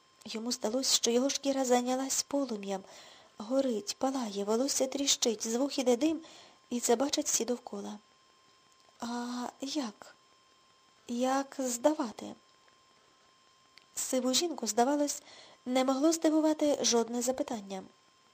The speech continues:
Шляхом мастурбації, у пробірку. Вона не сказала більше ні слова. Не посміхнулась, не підморгнула, ніяк не висловила своїх емоцій.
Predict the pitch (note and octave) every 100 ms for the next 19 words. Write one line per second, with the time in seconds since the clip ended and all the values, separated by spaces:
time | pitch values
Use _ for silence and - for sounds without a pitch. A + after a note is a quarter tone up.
0 | _ _ _ _ _ _ _ _ - -
1 | B3 A#3+ E4+ E4+ C#4 D4+ - D4+ A#3+ G3+
2 | - G3+ G3 G3 - D#4+ E4 A3 G3 -
3 | - A3+ - _ _ _ _ _ _ _
4 | _ _ _ - A#3+ A#3 A3+ A3+ A3+ -
5 | A3 A3 D4 C#4 B3+ B3+ C4+ C4 - G#3
6 | G3+ G3+ - - _ _ _ _ _ C4+
7 | F4 D#4+ - A#3 - B3 C4+ A#3+ - C#4+
8 | C#4+ C4+ A#3+ A#3+ A3+ B3 B3+ A#3+ A#3+ C4+
9 | D#4+ E4+ C#4 C4 D4 - D#4+ D#4 D4+ -
10 | A3+ A3+ B3+ A3+ F#3+ - -